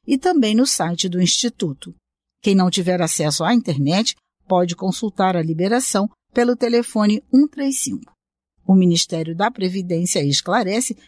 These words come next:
que, por lei, os segurados que recebem benefícios assistenciais, como o benefício de prestação continuada e o renda mensal vitalícia,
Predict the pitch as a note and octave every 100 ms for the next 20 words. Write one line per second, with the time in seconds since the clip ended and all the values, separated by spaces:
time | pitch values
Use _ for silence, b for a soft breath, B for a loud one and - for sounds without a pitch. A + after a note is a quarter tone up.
0 | _ G#3 - - E4+ F#3+ F#3 C4 b b
1 | A3+ - D4 C4+ A#3+ G3 G3+ A3 - G#3+
2 | F#3+ - F3+ F3+ G3 G#3 G#3 - F3+ F#3
3 | D#3+ A#3 - A#3+ - E3 E3 C4+ G#3 G#3+
4 | - - _ _ A3+ G#3 G#3 G#3+ - A#3
5 | A3+ B3+ C4 - G#3 G3+ A3 F3+ C4+ A#3
6 | A3+ - G#3 D#3+ D3+ E3+ C#3+ F#3 A3 G3+
7 | G3+ G3+ B B - B3+ A#3 C4+ C4+ C#4+
8 | B3+ - C#3+ C#3+ G#3 C4 E3 D#3 A3 -